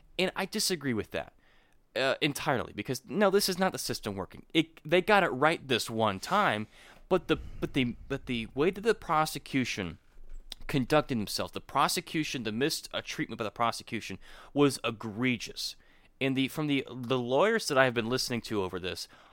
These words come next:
all have said this kind of stuff happens all the time. People get railroaded because they don't have the funds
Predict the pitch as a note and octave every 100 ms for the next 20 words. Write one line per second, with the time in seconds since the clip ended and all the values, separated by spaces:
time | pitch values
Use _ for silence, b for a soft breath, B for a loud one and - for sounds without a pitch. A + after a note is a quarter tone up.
0 | b - D3 D#3 D3 B2 B2+ B2+ C#3 -
1 | F3+ F#3 - C3 - A#2+ A2 B2 A2+ -
2 | G#2 G#2 - F#2 - - D#3+ G3+ F#3+ G3
3 | - C3 C3 B2 G#2+ G2 F#2+ - G2 G2
4 | A2+ - A2+ A2 - - E3 C3 G2+ -